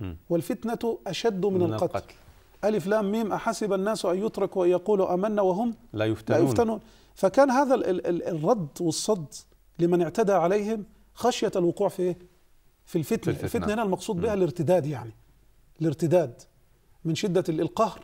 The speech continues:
Speaker 2: والتعذيب
Speaker 1: مم.
Speaker 2: والإيذاء، يرتد بع-، وبعضهم
Speaker 1: مم.
Speaker 2: ارتد، بعض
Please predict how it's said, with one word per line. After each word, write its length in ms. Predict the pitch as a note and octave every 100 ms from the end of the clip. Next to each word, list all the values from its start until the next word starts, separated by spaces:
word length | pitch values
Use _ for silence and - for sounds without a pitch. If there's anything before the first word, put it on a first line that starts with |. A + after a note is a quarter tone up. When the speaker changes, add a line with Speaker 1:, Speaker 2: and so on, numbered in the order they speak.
| E3+
Speaker 2:
والتعذيب 680 | D3+ E3+ C#3+ C#3+ A3 F3
Speaker 1:
مم. 60 | -
Speaker 2:
والإيذاء، 680 | D#3+ - E3 E3 A#3 - - _ - D#3
يرتد 520 | E3 D#3+ - C4 G#3
بع-، 140 | G#3+
وبعضهم 520 | F3 D#3+ G#3 A3+ B3
Speaker 1:
مم. 80 | A3
Speaker 2:
ارتد، 220 | G3+ F#3+
بعض 120 | G#3